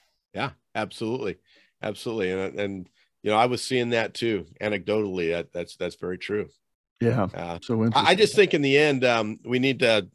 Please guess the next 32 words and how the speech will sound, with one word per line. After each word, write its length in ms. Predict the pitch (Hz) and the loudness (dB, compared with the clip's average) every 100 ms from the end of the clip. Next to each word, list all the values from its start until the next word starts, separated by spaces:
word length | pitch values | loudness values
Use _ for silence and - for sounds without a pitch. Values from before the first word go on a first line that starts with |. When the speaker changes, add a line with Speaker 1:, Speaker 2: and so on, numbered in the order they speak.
| _ | _
Speaker 1:
look 280 | 113 135 139 | -2 0 2
at 240 | 113 - | -2 -2
what 140 | 113 113 | -2 0
I 100 | 120 | 2
call 240 | 131 120 | 0 -2
the 100 | 104 | -2
communication 840 | - 107 113 104 - 117 110 104 98 | -6 -4 -4 -4 -4 -4 -4 -8 -10
piece. 480 | - 92 95 92 104 | -6 -4 -4 -4 -4
I, 120 | 101 | -2
I 100 | 127 | -2
call 200 | - 151 | 2 2
it 100 | 120 | 2
talking 400 | - 135 - 104 | -2 -2 -2 -12
tech. 340 | - 131 98 - - - _ | -4 -2 -2 -6 -20 -20 _
If 60 | |
you 40 | 190 | 2
haven't 160 | 175 | 4
figured 260 | 202 175 165 | 2 4 6
out, 160 | 160 | 6
I 60 | 139 | 6
do 160 | 143 151 | 4 2
a 20 | |
lot 200 | 139 127 | 4 2
of 80 | 117 | 2
acronyms 720 | 120 135 135 113 104 90 - | 0 2 0 0 0 0 -6
because 280 | 104 - 107 | -8 -4 -2
they 80 | 113 | 0
help 160 | 135 | 0
me 160 | 117 127 | 2 0
remember 400 | 120 110 113 107 | 2 0 -2 0
how 180 | 110 113 | 2 2
to 220 | 104 | 2